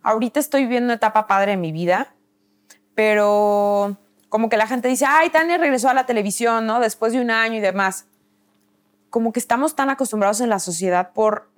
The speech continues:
por marcar el éxito en proyectos y no por, no por sentimientos ni por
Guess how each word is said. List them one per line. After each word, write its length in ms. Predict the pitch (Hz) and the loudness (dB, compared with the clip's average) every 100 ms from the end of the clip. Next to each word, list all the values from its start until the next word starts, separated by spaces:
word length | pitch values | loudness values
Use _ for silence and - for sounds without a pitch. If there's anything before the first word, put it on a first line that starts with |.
| _ | _
por 760 | 190 180 180 175 175 175 180 180 _ _ _ _ _ 202 | -8 -4 -2 -2 -4 -8 -12 -18 _ _ _ _ _ -4
marcar 600 | 208 196 190 - 220 226 | -2 -2 -2 0 2 2
el 160 | 233 | 0
éxito 480 | 220 214 240 - 214 | -2 -2 -6 0 0
en 140 | 202 196 | 0 -2
proyectos 640 | 180 180 190 190 214 208 | -2 -2 -2 -4 -6 -6
y 60 | 196 | -6
no 180 | 180 | -6
por, 600 | 180 196 190 180 175 170 - _ _ _ _ _ _ _ _ | -4 -2 0 -2 -6 -10 -16 _ _ _ _ _ _ _ _
no 160 | 202 214 | -6 -4
por 120 | 233 | -2
sentimientos 880 | 226 214 185 190 196 196 214 214 - | -2 -6 -4 -4 -2 -4 -4 -6 -6
ni 180 | 196 185 | -6 -6
por 840 | - 170 165 165 165 165 165 | -6 -4 -4 -2 -4 -6 -10